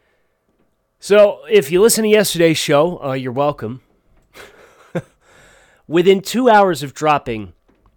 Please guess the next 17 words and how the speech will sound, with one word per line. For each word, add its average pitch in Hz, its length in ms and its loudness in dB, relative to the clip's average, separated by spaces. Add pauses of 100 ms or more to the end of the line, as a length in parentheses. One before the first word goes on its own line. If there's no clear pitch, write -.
(120)
yesterday's 151 560 -2
podcast, 123 640 -6
in 127 80 -8
which 135 180 -8
I 120 80 -6
went 156 220 -4
on 143 140 -4
this 135 160 -8
big, 160 580 -6 (500)
uh, 131 200 -16 (140)
galaxy 156 680 -4
brain 135 520 -8
level 120 400 -8
rant 110 440 -14
talking 127 400 -12
about 113 260 -12
why 135 380 -4